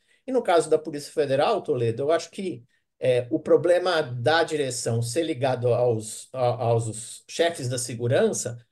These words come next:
é, é menos importante do que, por exemplo, a gente entender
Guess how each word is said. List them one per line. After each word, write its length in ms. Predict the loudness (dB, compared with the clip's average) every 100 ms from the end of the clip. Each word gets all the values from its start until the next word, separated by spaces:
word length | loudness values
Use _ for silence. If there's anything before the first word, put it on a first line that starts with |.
| _ _ _
é, 460 | 2 2 0 2 2
é 100 | 2
menos 440 | 2 2 4 0
importante 760 | -4 -4 -6 -2 -2 -2 -6 -8
do 120 | -8
que, 160 | -4 -4
por 220 | -2 0
exemplo, 440 | 2 2 0 -2
a 40 | -4
gente 280 | -4 -6
entender 600 | -6 -4 -2 0 0 -2